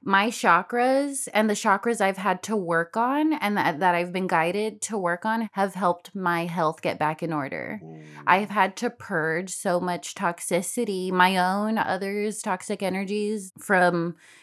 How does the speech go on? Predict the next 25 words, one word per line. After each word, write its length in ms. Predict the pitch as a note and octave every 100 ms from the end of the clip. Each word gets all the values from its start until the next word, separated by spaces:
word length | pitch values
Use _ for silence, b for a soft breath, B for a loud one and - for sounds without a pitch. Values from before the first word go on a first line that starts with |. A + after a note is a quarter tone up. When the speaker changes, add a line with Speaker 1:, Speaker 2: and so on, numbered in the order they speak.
| b
Speaker 1:
you 100 | C4
know, 140 | C4+
not 200 | G#3 F#3+
just 360 | F#3+ G3+ - F#3
this 240 | F#3 F#3
last 420 | F#3 D#3 D#3+ - F#3
year. 760 | E3 D#3 D#3+ D#3+ D#3 - E2 - -
I 180 | G3
really 420 | G#3+ G3+ F#3+ G3 F#3+
feel 280 | - F3
like 220 | F3 E3+ -
from 180 | G3
the 100 | F3+
last 360 | F3 D#3+ F3 -
decade 500 | E3 E3+ - D#3+ D#3
when 140 | D#3+
I 60 | D#3+
was 120 | E3+
coming 300 | - F#3 F3+
into 220 | F3+ F3
twenty 340 | F3+ F3+ E3+ E3
twenty, 500 | - F#3 F#3 F#3 F3+ B B B B
I 200 | F#3 G3
already 400 | G3 F#3+ G3 G3+
had 560 | F#3+ F3+ F3 F#3 F3